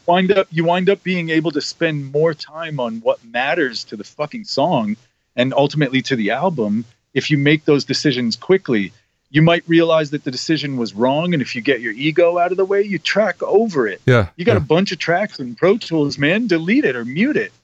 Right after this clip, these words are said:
Speaker 1: and, and admit that it's not the way to go, or do something else, but don't do nothing.
Speaker 2: Yeah.
Speaker 1: Don't just stare at each other for forty minutes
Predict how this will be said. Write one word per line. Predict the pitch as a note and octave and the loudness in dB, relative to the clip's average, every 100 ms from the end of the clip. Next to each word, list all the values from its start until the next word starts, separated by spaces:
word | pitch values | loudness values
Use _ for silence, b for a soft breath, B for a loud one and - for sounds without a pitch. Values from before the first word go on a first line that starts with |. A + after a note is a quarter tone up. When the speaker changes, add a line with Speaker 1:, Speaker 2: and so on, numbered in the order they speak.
| _ _ _ _ C3+ | _ _ _ _ -4
Speaker 1:
and, | D3+ E3+ | -2 0
and | E3 | 0
admit | D#3 D3 F#3 - | 0 0 -2 0
that | E3+ | 0
it's | D#3+ - | -2 -4
not | C#3 C#3+ D#3 - | -4 -2 -2 -2
the | C3+ | -2
way | B2 A2 | 0 -2
to | G2+ | -4
go, | F2 F#2 E2 | -4 -2 -2
or | F2 G#2 | -4 -4
do | G2 D3 | 0 2
something | - D#3+ D3+ C#3+ | 2 0 0 2
else, | D#3 G2+ - | 0 0 -4
but | A2 | -2
don't | D3 F3 F3+ | 0 0 0
do | F3 | 0
nothing. | C3+ A#2 B2+ C#3 - C#2 _ _ | 0 2 0 -2 -10 -20 _ _
Speaker 2:
Yeah. | F2 F2 - | -4 -4 0
Speaker 1:
Don't | D3 | 2
just | D#3+ - | 2 0
stare | - C#3+ D#3 D#3 | 0 2 2 2
at | |
each | A#2 - | -2 -2
other | G#2+ G2+ | -2 -4
for | A2 | -10
forty | - C#3 B2 A2+ | -4 0 2 2
minutes | C3 B2 - | 2 0 -2